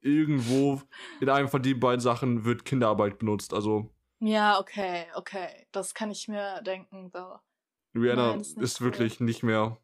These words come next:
Speaker 1: nee, dafür
Speaker 2: Ja,
Speaker 1: gecancelt
Speaker 2: schade.
Speaker 1: auf jeden Fall. Schade eigentlich, also
Speaker 2: Schade.
Speaker 1: wirklich schade eigentlich.
Speaker 2: Ja.
Speaker 1: Aber kann ich nicht supporten.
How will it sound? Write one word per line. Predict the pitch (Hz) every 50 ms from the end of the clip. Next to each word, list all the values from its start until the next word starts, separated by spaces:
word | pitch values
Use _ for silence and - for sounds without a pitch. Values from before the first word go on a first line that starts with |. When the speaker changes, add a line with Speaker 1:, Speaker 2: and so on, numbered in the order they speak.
| _ _ _ _ _ -
Speaker 1:
nee, | 117 120 120
dafür | 104 123 117 - - 123 113 110 104 110
Speaker 2:
Ja, | - 101 98 - _ _ _ _
Speaker 1:
gecancelt | - 113 - - 127 113 113 120 110
Speaker 2:
schade. | 107
Speaker 1:
auf | 101 113
jeden | 110 104
Fall. | - 120 113 110 110 123 - _ _ _ _ _
Schade | - - 131 110 107
eigentlich, | 101 101 101 - - 104
also | 104 107
Speaker 2:
Schade. | 110
Speaker 1:
wirklich | 127 135 135 120 -
schade | - 104 98 92
eigentlich. | 95 101 98 - 110 107 - _ _ _ _ _ -
Speaker 2:
Ja. | 107
Speaker 1:
Aber | 107 107 104 104 101 - - _ _ _ _ _ _ _ _ _ -
kann | - - 123 113 104
ich | 113 120 - - - _ _ _ _ _ _ _ -
nicht | 104 104 107 110 110 110 - - _ _ - _ _ _ _
supporten. | _ _ _ - - 113 - - - 113 110 - 104 101 101